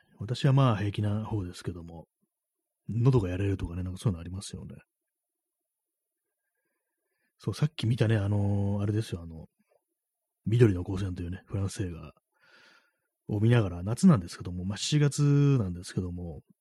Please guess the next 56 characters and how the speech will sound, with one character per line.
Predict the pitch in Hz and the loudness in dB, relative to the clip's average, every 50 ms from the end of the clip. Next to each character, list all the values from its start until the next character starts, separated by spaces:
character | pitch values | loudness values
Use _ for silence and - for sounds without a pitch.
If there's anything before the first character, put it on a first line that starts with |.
| _ _ _ _ _ _ - | _ _ _ _ _ _ -4
ま | 117 98 98 98 | -4 -2 -2 -4
あ、 | 92 | -4
こ | - - 123 | -4 0 2
の | 120 123 117 117 110 - _ - | 2 2 2 0 -4 -8 _ -4
ね、 | 127 123 110 - | -2 -2 -2 -4
こ | - 110 | -6 -4
の | 101 104 101 104 107 110 | -2 -2 -2 -2 -2 -2
シ | - - 123 | -2 0 2
ー | 120 | 2
ン | 113 | 2
の | 98 92 | 0 0
こ | 90 104 | -2 -2
の | 104 | -2
部 | 98 107 | 0 0
屋 | 113 117 | 2 2
も | 104 92 85 82 82 - _ _ _ - | 0 0 -2 -6 -12 -14 _ _ _ -4
エ | 104 | -2
ア | 107 113 | -2 0
コ | 113 117 | 0 0
ン | 107 | 2
な | 107 117 123 | 4 4 4
い | 117 | 4
ん | 101 | 2
だ | 87 82 | 0 -4
ろ | 82 85 | -8 -10
う | |
な | 85 87 | -10 -12
っ | - - | -10 -10
て | - | -10
い | 76 | -10
う | 71 | -10
ね、 | - - - _ _ _ _ _ _ _ - - - - - - _ _ | -14 -18 -20 _ _ _ _ _ _ _ -20 -20 -20 -20 -20 -20 _ _
こ | - - | -10 -4
と | - 101 | -2 0
を | |
思 | 95 101 104 | 0 0 -2
っ | |
た | - - 92 | -4 -6 -10
り | 85 85 | -10 -8
し | - - | -10 -10
て、 | - 87 85 - 113 | -10 -10 -12 -8 -6
ま | 117 110 | -8 -6
あ、 | |
こ | - - 131 131 | -6 -2 0 0
う | 139 | 2
い | 139 | 2
う | 123 | 2
部 | 123 | 2
屋 | 139 147 | 4 4
に | 147 135 131 139 110 - | 4 4 2 2 -2 -4
住 | - - - 143 | -8 -2 2 2
ん | 139 | 4
で | 123 117 110 | 4 4 4
る、 | 113 117 117 - - - _ - - | 4 2 0 -4 -12 -20 _ -6 -4
ね、 | 127 113 104 - _ _ - | -4 -4 -4 -8 _ _ -4
今 | - 123 113 104 98 - | -2 0 0 0 -2 -4